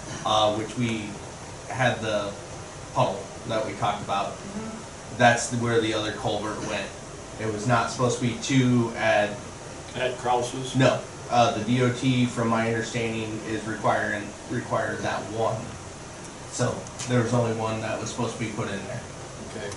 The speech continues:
Speaker 3: so that on top, by the main driveway going in their place, wasn't supposed to be a culvert. They just graded that so it flow across.
Speaker 1: From my understanding, yes.
Speaker 3: Okay.
Speaker 2: So, yeah,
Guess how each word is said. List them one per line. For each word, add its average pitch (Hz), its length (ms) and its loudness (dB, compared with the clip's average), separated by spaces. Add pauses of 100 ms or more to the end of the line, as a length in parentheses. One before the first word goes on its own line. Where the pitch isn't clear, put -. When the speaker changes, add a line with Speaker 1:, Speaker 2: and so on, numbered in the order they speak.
(160)
Speaker 3:
so 113 200 -4
that 120 180 -2
on 113 180 -2
top, 123 260 4 (640)
by 131 180 2
the 117 200 -2
main 123 300 0
driveway 127 380 2
going 117 260 0
in 110 180 -2
their 117 100 0
place, 110 280 -4 (120)
wasn't 113 260 -2
supposed 107 260 -8
to 107 60 -12
be 110 60 -6
a 107 120 -10
culvert. 104 400 -6
They 110 80 -4 (180)
just 110 200 -6
graded 117 340 -2
that 113 260 -4
so 113 220 -8
it 101 80 -6 (560)
flow 120 280 0
across. 113 400 -4 (1040)
Speaker 1:
From 110 140 -4
my 107 160 -2
understanding, 104 480 -6
yes. 120 200 -6 (760)
Speaker 3:
Okay. 202 100 -10 (3000)
Speaker 2:
So, 240 200 4
yeah, 208 280 4